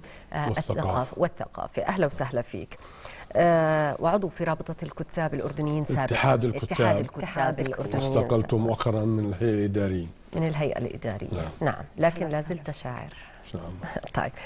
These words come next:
Speaker 1: هذا هو الإصدار الأخير.
Speaker 2: نعم، في هناك
Speaker 1: أوراق
Speaker 2: مخطوطة.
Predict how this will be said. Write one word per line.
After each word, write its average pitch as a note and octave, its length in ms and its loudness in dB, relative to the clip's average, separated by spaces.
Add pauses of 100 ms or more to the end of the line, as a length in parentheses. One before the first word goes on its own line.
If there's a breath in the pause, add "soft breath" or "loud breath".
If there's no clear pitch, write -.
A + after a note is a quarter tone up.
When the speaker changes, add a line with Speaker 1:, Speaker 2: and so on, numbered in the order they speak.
(220 loud breath)
Speaker 1:
هذا A3+ 180 6
هو G3+ 160 4
الإصدار D#3+ 380 0
الأخير. - 480 -4 (500)
Speaker 2:
نعم، B2 260 6
في E3 320 8
هناك C#3+ 240 6
Speaker 1:
أوراق E3+ 440 4
Speaker 2:
مخطوطة. A#2+ 520 -2